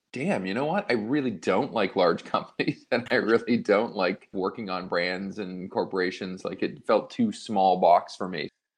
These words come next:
So for those two reasons, I started up something called Wikibrands. It turned into a book, and it turned into a consultancy. And really, over the years, it's gone from my roots, which is much more brand and customer focused, to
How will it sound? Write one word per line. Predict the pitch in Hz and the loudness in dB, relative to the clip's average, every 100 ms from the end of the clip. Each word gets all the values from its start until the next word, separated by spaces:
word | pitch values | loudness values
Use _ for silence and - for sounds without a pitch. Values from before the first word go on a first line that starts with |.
| _ | _
So | - 104 | 0 4
for | 117 | 8
those | 127 127 | 8 6
two | - 113 | 2 0
reasons, | 101 104 107 90 | 2 0 -2 -4
I | 90 | -4
started | - 104 95 90 | -2 -2 0 0
up | 92 87 | -4 -4
something | - 87 92 | -10 -10 -8
called | 92 87 | -6 -4
Wikibrands. | 127 139 117 123 120 117 117 107 - | -4 -4 -2 0 2 0 -4 -10 -12
It | 90 - | -12 -10
turned | 101 95 95 | -10 -8 -8
into | 92 - 85 | -10 -10 -10
a | |
book, | 87 131 131 - _ - | 0 0 0 -4 _ -16
and | - 87 | -10 -10
it | 87 | -8
turned | 98 90 | -8 -8
into | 87 90 | -10 -10
a | 90 | -10
consultancy. | 95 85 110 92 104 - 98 92 - _ _ - | -10 0 2 2 0 0 2 2 -2 _ _ -6
And | 92 98 117 | -4 0 4
really, | 165 151 120 | 6 6 6
over | 104 | 4
the | 95 | 0
years, | 98 95 95 95 | 0 0 0 -4
it's | 98 - | -10 -14
gone | - 101 95 98 | -6 -2 -2 -4
from | 101 98 | -8 -8
my | 92 90 | -6 -6
roots, | 90 135 127 120 - | 0 0 0 -4 -6
which | 95 - | -6 -6
is | 87 | -10
much | 95 90 - | -8 -10 -8
more | 98 90 | -4 -2
brand | 87 80 90 92 92 95 90 | -4 -2 -2 0 -2 -4 -6
and | 87 | -6
customer | - 95 - 92 87 | -4 -4 -4 -6 -6
focused, | - 85 - 85 - | -2 -2 0 -2 -4
to | - 98 92 90 92 | 0 4 6 4 2